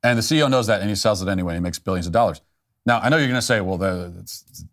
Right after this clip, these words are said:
that, that kind of thing does go on." Okay, that's, there's plenty of pharmaceutical companies that have done that sort of thing. And you're right.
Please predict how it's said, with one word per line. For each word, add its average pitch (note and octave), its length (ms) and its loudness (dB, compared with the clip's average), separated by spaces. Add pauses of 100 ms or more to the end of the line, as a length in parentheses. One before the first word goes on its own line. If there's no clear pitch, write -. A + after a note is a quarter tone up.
(120)
that, G#2+ 220 0
that A2 160 -2
kind A2 100 0
of G2 60 -6
thing G#2+ 120 -2
does C#3+ 220 2
go F2+ 200 -6
on." C#2+ 260 -10
Okay, G2 260 -2
that's, G2+ 220 -4
there's F#2+ 400 -4
plenty A#2 220 0
of G#2 80 -6
pharmaceutical A2 360 0
companies F2 280 -2
that F2 60 -4
have E2 80 -4
done F2 100 -4
that E2 100 -6
sort F2 120 -4
of D#2+ 40 -4
thing. D#2+ 160 -4 (300)
And B2+ 120 2
you're C#3+ 100 2
right. F3+ 220 0